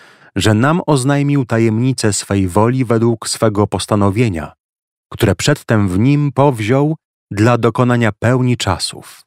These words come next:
aby wszystko na nowo zjednoczyć w Chrystusie jako głowie. To, co w niebiosach i to, co na ziemi. List do Efezjan,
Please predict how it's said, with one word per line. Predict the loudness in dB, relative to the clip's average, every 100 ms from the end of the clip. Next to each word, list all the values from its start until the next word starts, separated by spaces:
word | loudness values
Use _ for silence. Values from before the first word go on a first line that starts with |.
| _ _ _ _ _
aby | 0 0
wszystko | -2 0 0 -2 -4 0
na | 2
nowo | 2 2 0
zjednoczyć | 0 0 0 -2 -2 -10
w | -6
Chrystusie | -2 -2 0 -2 0 -2 -2 _ _
jako | -2 0 -2
głowie. | 2 0 0 -4 -12 -16 _ _ _ _ _ _ _ _ 0
To, | 2 2 -2 _ _ _ _ -2
co | 0
w |
niebiosach | 2 2 2 2 -2 -4 -8 _ _ _ _ _ -2
i | -2 0
to, | 2 2 -4 _ _ _ _ _
co | 0
na | 2 2
ziemi. | 0 -4 -6 -16 _ _ _ _ _ _ _ _
List | 4 4 2 -6 -12 -8
do | -2 0
Efezjan, | 0 0 -2 -2 -8 -8 -12